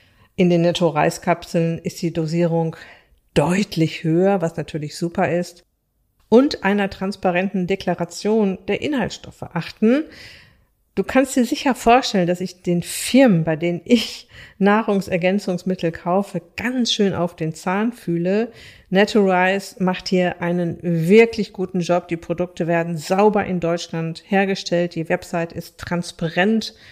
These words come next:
und aufklärend und es gibt Zertifikate für die auf den Produkten angegebenen Inhaltsstoffe. Ich habe mit Naturize einen Kooperationsrabatt für dich ausgehandelt.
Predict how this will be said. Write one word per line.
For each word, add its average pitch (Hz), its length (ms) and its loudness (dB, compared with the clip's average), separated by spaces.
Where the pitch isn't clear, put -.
und 180 400 2
aufklärend 202 1000 4
und 170 320 -8
es 175 240 -4
gibt 170 240 -6
Zertifikate 175 1200 -4
für 165 220 -4
die 180 220 -2
auf 175 100 -4
den 165 140 -8
Produkten 180 480 -4
angegebenen 170 580 -2
Inhaltsstoffe. 190 880 -2
Ich 220 200 2
habe 226 260 6
mit 208 380 0
Naturize 190 960 2
einen 185 460 0
Kooperationsrabatt 214 2000 0
für - 280 4
dich - 240 -4
ausgehandelt. 185 920 -2